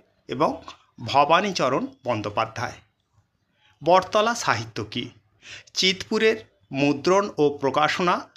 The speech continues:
ছড়িয়ে পড়েছিল দর্জিপাড়া, শ্যামবাজার,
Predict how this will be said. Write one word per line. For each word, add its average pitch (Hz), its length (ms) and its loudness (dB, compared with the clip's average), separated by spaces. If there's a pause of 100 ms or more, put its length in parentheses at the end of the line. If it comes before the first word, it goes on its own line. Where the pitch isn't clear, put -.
(120)
ছড়িয়ে 139 380 2
পড়েছিল 165 540 -2 (320)
দর্জিপাড়া, 165 880 0 (260)
শ্যামবাজার, 135 840 2